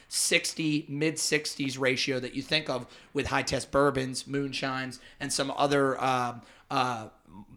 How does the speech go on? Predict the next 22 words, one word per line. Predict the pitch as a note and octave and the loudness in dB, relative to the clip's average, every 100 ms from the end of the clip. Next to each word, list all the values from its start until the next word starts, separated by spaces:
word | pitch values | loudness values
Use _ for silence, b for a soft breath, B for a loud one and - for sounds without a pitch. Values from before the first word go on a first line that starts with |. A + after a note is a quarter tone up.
| - | 0
you | F3+ | 2
know, | C#3+ C#3+ | 4 4
more | D3+ D#3+ D3+ C3+ - | 6 6 6 4 -2
crafted | - D3+ D3+ D#3 - D#3 | 0 4 4 4 2 0
spirits, | - - C#3+ C3 - | 0 0 2 2 -2
even | D3+ C3+ | -2 -2
like | C3 B2+ | -2 -4
a | |
mezcal. | B2+ B2 - B2+ - | -4 -4 -4 -8 -2
So | - C#3+ - B B B B _ | 6 6 6 B B B B _
that, | C#3+ F#3 A#3 E3 | 6 6 6 6
that | A3+ | 6
is | C#4 F3+ | 6 0
the | |
first | - D#3 C#3 - | 0 0 0 -2
thing. | A#2+ | -6
This | B2 G#3 - | -2 0 0
is | G3+ F3 D#3+ D3 - | 0 0 0 -2 -4
a | C#3 C3+ B2+ B2+ B2 - C3+ | -2 -2 0 -2 -4 -8 0
rum | D3 G3 | 2 2
distillery, | D#3+ - D#3 D3 C#3 B2+ C3 C3+ C3 | 0 -2 0 0 0 0 -2 -4 -2
um, | B2+ B2 A#2+ A#2+ | 0 0 -4 -8